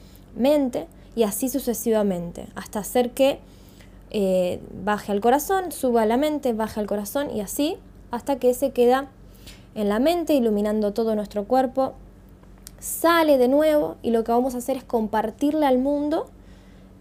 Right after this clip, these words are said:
esa meditación que estamos haciendo. Si es por sanidad, vamos a imaginar el globo terráqueo de la Tierra, del planeta Tierra,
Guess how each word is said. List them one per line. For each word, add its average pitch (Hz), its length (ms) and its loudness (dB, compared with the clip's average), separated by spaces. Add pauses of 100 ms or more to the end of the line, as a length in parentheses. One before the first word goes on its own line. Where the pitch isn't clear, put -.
esa 277 300 4
meditación 226 500 0
que 226 80 -6
estamos 208 320 -6
haciendo. 175 520 -12
Si - 140 -6
es 190 80 -2
por 190 200 -4
sanidad, 294 560 2
vamos 240 340 -2
a 247 200 -2 (200)
imaginar 226 680 -2 (500)
el 190 380 -2
globo 269 320 4
terráqueo 240 500 2
de 262 140 4
la 185 220 -4
Tierra, 277 380 2
del 269 140 2
planeta 190 320 -2
Tierra, 294 340 0